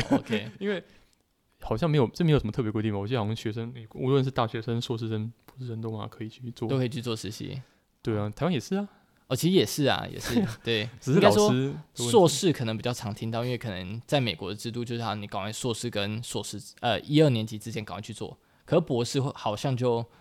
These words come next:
Speaker 1: 没有那么常听到了。对。
Speaker 2: 嗯，就是博士的话，其实大家也蛮推崇，就是暑假都去做，因为
Speaker 1: OK。
Speaker 2: 可能新加坡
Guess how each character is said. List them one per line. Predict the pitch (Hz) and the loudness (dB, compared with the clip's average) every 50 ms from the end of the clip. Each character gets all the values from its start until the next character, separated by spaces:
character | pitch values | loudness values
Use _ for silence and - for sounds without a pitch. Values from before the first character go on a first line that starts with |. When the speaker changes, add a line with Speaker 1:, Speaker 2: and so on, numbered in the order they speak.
| _ _ _ _ | _ _ _ _
Speaker 1:
没 | - 135 | -2 0
有 | 131 | 0
那 | 127 | 0
么 | 123 120 | 0 -2
常 | - 104 107 | -4 -6 -6
听 | 110 101 110 | -6 -6 -6
到 | - 98 92 | -6 -6 -6
了。 | - 123 123 - _ _ _ _ _ _ _ | -6 -10 -12 -14 _ _ _ _ _ _ _
对。 | - 117 120 117 | -10 -8 -6 -6
Speaker 2:
嗯， | 117 117 117 117 117 117 117 117 113 113 113 113 113 | -6 -6 -6 -6 -6 -6 -6 -6 -6 -6 -6 -6 -4
就 | 117 127 127 | -2 -2 -2
是 | 131 127 | -2 -2
博 | 117 - 117 110 | -2 -2 -4 -4
士 | - - | 0 0
的 | 127 113 107 | 0 2 2
话， | 117 110 104 101 98 - _ _ _ _ _ _ _ _ _ _ _ _ _ - - _ - | 2 2 2 0 -2 -6 _ _ _ _ _ _ _ _ _ _ _ _ _ -20 -20 _ -8
其 | - | -4
实 | - 120 | -2 2
大 | - 127 | 2 2
家 | 123 | 2
也 | 127 113 | 4 2
蛮 | 101 98 95 95 98 104 | 2 0 0 -2 -2 -4
推 | - - 120 110 | -2 -2 -2 0
崇， | 110 - 98 90 98 | -2 -2 -6 -6 -6
就 | 98 98 | -6 -6
是 | 98 104 98 95 92 92 95 107 104 110 _ _ _ _ | -4 -4 -4 -2 -4 -4 -6 -8 -10 -14 _ _ _ _
暑 | - - 110 98 | -12 -8 -8 -4
假 | 101 110 98 | -4 -4 -4
都 | 98 98 | -4 -4
去 | - - | -6 -8
做， | 107 - 123 117 113 135 | -12 -12 -12 -12 -10 -8
因 | 123 113 | -6 -2
为 | 113 113 107 104 104 104 | 0 0 0 0 -2 -4
Speaker 1:
OK。 | - 107 107 - 113 - - - - _ _ _ _ _ _ _ _ _ _ _ _ _ _ _ _ _ _ _ _ _ _ _ _ | -4 -4 -4 -4 -6 -6 -8 -8 -12 _ _ _ _ _ _ _ _ _ _ _ _ _ _ _ _ _ _ _ _ _ _ _ _
Speaker 2:
可 | - - 131 | -6 -2 -2
能 | 139 165 | -2 0
新 | - - 185 | 0 2 2
加 | 175 | 2
坡 | 170 - 170 170 165 - | 2 0 0 -2 -2 -4